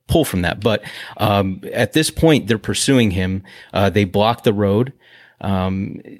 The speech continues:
and he, they're in front of him and he, they block the road. Um, he, he's still running. Ahmaud is still jogging, running. Uh, it, it's, it's probably no-,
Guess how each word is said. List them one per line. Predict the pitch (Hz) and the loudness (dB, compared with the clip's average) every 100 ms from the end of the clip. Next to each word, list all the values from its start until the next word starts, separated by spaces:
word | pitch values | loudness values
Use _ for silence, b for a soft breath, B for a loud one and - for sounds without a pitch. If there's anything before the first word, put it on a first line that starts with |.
| - | -4
and | 104 104 98 | 0 2 0
he, | 95 120 113 110 110 117 - - | 0 0 2 2 2 0 -6 -12
they're | 117 113 | 0 0
in | 104 | 2
front | - 139 | 0 0
of | 135 | 2
him | 110 107 117 | 2 2 0
and | 101 | 0
he, | 98 | 0
they | 107 - 101 | -2 0 -2
block | 92 95 98 | 2 0 2
the | 90 | 0
road. | 92 101 101 - B B B - | 2 2 2 -2 B B B -4
Um, | 98 90 90 90 92 _ - | 0 0 0 -4 -10 _ -12
he, | - 131 139 135 - - - - - - - 127 | -2 2 4 2 -2 -12 -16 -16 -12 -10 -8 -6
he's | - 135 127 | -4 0 0
still | - 156 | 2 4
running. | 113 104 135 | 4 2 0
Ahmaud | 127 104 107 110 | 0 2 4 4
is | 104 | 2
still | - 120 110 | 2 2 2
jogging, | 92 110 107 104 101 | 2 2 2 0 0
running. | 98 98 101 101 B - | 2 2 0 -4 B -4
Uh, | 104 107 | -2 0
it, | 123 110 | 0 -2
it's, | 131 120 | -4 -4
it's | - 127 - | -2 -2 -4
probably | - - 202 175 135 | -6 -2 0 4 4
no-, | 110 113 117 | 6 4 4